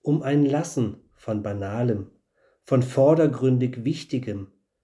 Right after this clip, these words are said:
damit Zeit ist für Wesentliches. Zeit für das,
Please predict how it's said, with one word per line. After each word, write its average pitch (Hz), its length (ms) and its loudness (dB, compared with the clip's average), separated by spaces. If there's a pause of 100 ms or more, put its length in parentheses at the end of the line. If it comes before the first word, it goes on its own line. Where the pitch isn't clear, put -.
(360)
damit 101 300 -10
Zeit 104 380 -6
ist - 400 -12 (500)
für 175 300 -2
Wesentliches. 107 960 -6 (1040)
Zeit 160 420 -2 (500)
für - 240 -4
das, - 500 -4